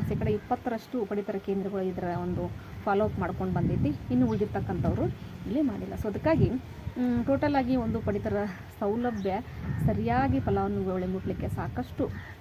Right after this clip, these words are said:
ಏನಪ್ಪ ಅಂದ್ರೆ ತೊಡಕುಗಳು ಉಂಟಾಗ್ತದವು. So ಅದಕ್ಕಾಗಿ ನೈಜ ಫಲಾನುಭವಿಗಳು ಮಾತ್ರ ಇಲ್ಲಿ ಪಡಿತರ ಅಂಗಡಿಗೆ ಬಂದು ರೇಷನನ್ನು ಒಯ್ತಕ್ಕಂಥದ್ದು. ಇಲ್ಲ ಅಂತಂದ್ರೆ ಒ ಟಿ ಪಿ ಮೂಲಕನೂ ಸಹಿತ ಮಧ್ಯವರ್ತಿಗಳು ತಮ್ಮ ಒಂದು ಕೈಯನ್ನ, ಕೈ ಚಳಕವನ್ನ ತೋರಿಸ್ತಕ್ಕಂಥದ್ದು ಇರೋದ್ರಿಂದ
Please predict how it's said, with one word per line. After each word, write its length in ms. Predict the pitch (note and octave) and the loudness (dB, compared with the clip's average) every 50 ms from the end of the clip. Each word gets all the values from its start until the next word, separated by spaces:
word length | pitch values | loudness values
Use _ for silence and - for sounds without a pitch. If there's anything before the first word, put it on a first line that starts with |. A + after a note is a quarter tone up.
| - | -4
ಏನಪ್ಪ 260 | G3+ G#3 G#3 G3+ - | -4 -2 -2 -2 -4
ಅಂದ್ರೆ 220 | G3 F#3+ G#3 A3 A3 | -4 -4 -2 -4 -2
ತೊಡಕುಗಳು 500 | - A3 G3+ G3 G3+ - G3+ G3+ G3+ F#3+ | -2 0 0 0 -2 -2 -2 -2 0 0
ಉಂಟಾಗ್ತದವು. 680 | F#3 F#3+ G3+ F#3+ F#3+ F3 - - - E3+ D#3+ E3+ G3 | 0 0 0 0 0 -2 -2 -4 -4 -4 -4 -4 -4
So 140 | B3 - A#3 | -4 -4 -6
ಅದಕ್ಕಾಗಿ 400 | G#3 A#3+ B3 C4 C4 A#3+ C4+ C4+ B3+ - - - - - - - - | -6 -2 0 0 0 2 2 0 0 -2 -8 -12 -16 -18 -14 -8 -4
ನೈಜ 240 | G3 F#3+ G3+ A3 G3+ B3+ | -2 0 0 0 0 0
ಫಲಾನುಭವಿಗಳು 840 | B3 - A#3+ A#3 A#3 A#3 A#3 A#3 A#3 A#3 A3+ A3+ A3 A3 A3 G#3+ G#3 | 0 0 0 0 2 2 0 0 0 -2 -2 -2 -2 -2 -2 -2 -2
ಮಾತ್ರ 360 | G#3 G#3+ B3+ C#4+ - - B3 A3 G#3 - - - - | -2 -2 -4 -4 -4 -4 -4 -4 -4 -6 -8 -6 -2
ಇಲ್ಲಿ 140 | G3+ F#3 | -2 -2
ಪಡಿತರ 380 | F3+ - G3 F#3 G3 G3 G#3 G3 | -2 -2 -2 -2 -2 -2 -2 -2
ಅಂಗಡಿಗೆ 360 | F#3 F#3 G3 F#3+ G3 F3+ G3 | -2 0 0 0 0 0 0
ಬಂದು 320 | F#3 G3+ A#3 C#4+ C4+ G3+ G#3 G3+ - - - - - - - | 0 2 2 2 2 2 0 -2 -6 -12 -14 -16 -14 -10 -6
ರೇಷನನ್ನು 520 | F#3+ F#3 F3+ - G3+ F3+ F3 E3 E3+ E3 E3 | -6 -6 -4 -4 -4 -4 -4 -4 -4 -4 -2
ಒಯ್ತಕ್ಕಂಥದ್ದು. 680 | E3+ F#3 F#3+ - F3+ E3+ - - - - - D#3 D#3 E3 | -2 -4 -2 -4 -6 -6 -6 -8 -10 -8 -8 -8 -6 -4
ಇಲ್ಲ 220 | E3+ F3+ F#3+ G3+ | -2 -2 0 0
ಅಂತಂದ್ರೆ 420 | F#3+ F3+ F#3 F3+ F#3+ G#3+ C#4 C#4 A3 | 0 0 -2 -2 -2 -2 0 0 0
ಒ 100 | G3+ G3+ | 0 0
ಟಿ 120 | G3+ A#3 | -2 -4
ಪಿ 80 | - A#3 | -4 -4
ಮೂಲಕನೂ 440 | A3+ A3 G#3 G#3+ G#3 G3+ A3 A3+ | -2 -2 -2 -2 -2 -2 -2 -4
ಸಹಿತ 220 | A3 - C#4+ C#4+ D4 | -2 -2 -2 0 0
ಮಧ್ಯವರ್ತಿಗಳು 720 | B3+ A3 G3 F3+ G3 F#3+ F#3+ F#3 - F#3+ F#3+ B3+ D#4 C4 - - - - - - - | 0 0 0 0 0 -2 -2 -2 -2 -2 2 2 2 2 0 -4 -12 -18 -18 -8 -4
ತಮ್ಮ 140 | G3 F#3 F#3 | -2 -2 0
ಒಂದು 560 | F3+ F3+ E3+ F3 D#3+ D#3 E3 E3 E3 E3 - | 0 -2 -2 -4 -4 -4 -4 -4 -4 -6 -4
ಕೈಯನ್ನ, 360 | - F#3 F3+ F3+ E3+ F3 F3 F#3 G3+ F#3 F3+ - | -4 -2 -2 -2 -2 -4 -4 -4 -4 -6 -6 -6
ಕೈ 120 | G3 F#3 | -6 -4
ಚಳಕವನ್ನ 480 | F3+ - E3+ E3+ - - F3+ F3 E3+ A3 E4 G4 G4 - - - - | -4 -4 -6 -6 -8 -8 -8 -6 -2 -2 -2 -2 -2 -6 -12 -6 -2
ತೋರಿಸ್ತಕ್ಕಂಥದ್ದು 760 | A#3+ G#3+ G#3+ G#3 - - G3 - - F3 E3+ - F3 E3+ F3+ | -2 0 0 -2 -4 -6 -8 -6 -6 -8 -8 -8 -6 -4 -4
ಇರೋದ್ರಿಂದ 540 | F3 F3+ G3 B3 C#4+ B3 B3+ G#3+ - - - | -2 2 4 4 4 4 4 2 0 -2 -4